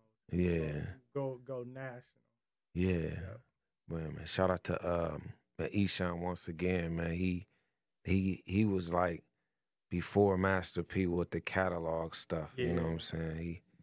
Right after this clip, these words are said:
Speaker 2: kept, kept us, like, man, mesmerized by him dropping records like he was dropping too, man. That was, like, the earlier stages of,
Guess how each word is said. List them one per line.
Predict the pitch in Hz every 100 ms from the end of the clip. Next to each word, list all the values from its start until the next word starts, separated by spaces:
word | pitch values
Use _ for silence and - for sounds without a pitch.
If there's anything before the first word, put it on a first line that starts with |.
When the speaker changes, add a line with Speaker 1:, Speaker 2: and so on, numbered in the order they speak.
| _ _ _ _ _ _ _
Speaker 2:
kept, | - 90 85 - -
kept | 110 98 -
us, | 92 -
like, | 82 90 - _ _ _ _ _ _ _ _ _ -
man, | 85 92 85 80 82
mesmerized | 92 107 107 95 87 92 92 90 87
by | 90 87
him | 95 92
dropping | 82 90 92 -
records | 85 92 95 85 80
like | 80
he | - 82
was | 80 80
dropping | 87 80 80 82
too, | - 92 82
man. | 80 80
That | 82 82
was, | 82 80
like, | 80
the | 80
earlier | 78 85 82 82 80
stages | 87 - 80 80 80 78
of, | 78